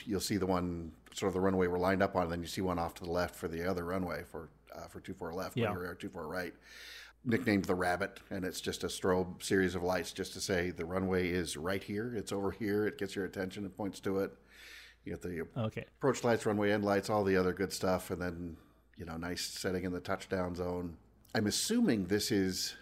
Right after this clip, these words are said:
Speaker 1: I, you know, I guess I don't know for sure if, if what we're hearing would somehow be live actual sort of natural audio.
Speaker 2: I, I,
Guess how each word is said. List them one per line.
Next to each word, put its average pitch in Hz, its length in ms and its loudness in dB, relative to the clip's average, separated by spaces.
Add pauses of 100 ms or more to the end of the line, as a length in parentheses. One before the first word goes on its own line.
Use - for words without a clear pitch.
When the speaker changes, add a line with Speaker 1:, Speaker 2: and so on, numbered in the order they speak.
(360)
Speaker 1:
I, 165 160 -2
you 143 140 2
know, 156 140 4
I 147 80 4
guess 160 180 0
I 156 80 2
don't 139 220 0
know 139 120 2
for 135 160 -2
sure 123 300 2
if, 92 240 -2
if 104 200 -8
what 110 100 -6
we're 104 140 0
hearing 120 480 0
would 98 200 0
somehow 107 440 0
be 95 220 -4
live 95 720 -4 (1040)
actual 101 440 -2
sort 101 200 -2
of 95 60 -4
natural 107 440 2
audio. 131 520 6
Speaker 2:
I, - 80 -2
I, - 200 -4